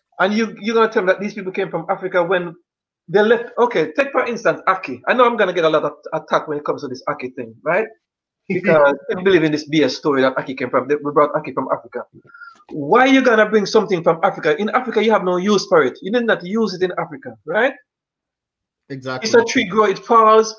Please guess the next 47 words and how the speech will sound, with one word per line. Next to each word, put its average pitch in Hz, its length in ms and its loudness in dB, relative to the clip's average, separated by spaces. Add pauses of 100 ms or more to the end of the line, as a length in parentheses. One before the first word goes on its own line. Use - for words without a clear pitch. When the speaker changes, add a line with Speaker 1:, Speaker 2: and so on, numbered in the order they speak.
(240)
Speaker 1:
No 285 400 -8
use 311 580 0
for 214 220 -2
it 170 100 -4
in 160 100 -10
Africa. - 420 -10 (400)
But 226 240 2
yet 226 180 2
you 190 100 -4
brought 196 340 2
it - 80 -14
to 226 100 -4
Jamaica 208 580 -2
and 185 180 -2 (100)
found 240 260 2
use 269 400 0
for 185 180 0
it. 143 140 -4 (840)
Does 240 140 0
it 262 80 -8
make 262 160 0
any 254 140 0
sense? 277 380 -4 (920)
Speaker 2:
Exactly. 120 560 -6 (320)
Speaker 1:
Eh? 330 140 0 (380)
You 269 100 0
Speaker 2:
You're - 20 -8
Speaker 1:
found - 220 4
Speaker 2:
right. 262 80 4
Speaker 1:
use 330 160 4 (160)
for 254 140 -2
Aki. 254 220 0
We 233 160 -2
even 262 220 0
use 262 160 2
the 220 140 -2
Aki 254 160 -2 (160)
pad 262 240 2
in 226 100 -2
the 214 100 4
hills 202 400 0 (260)
to, 220 120 -2
to, 202 140 -2
to 226 100 -2
wash 190 240 2
clothing, 151 540 -4
right? 247 240 -4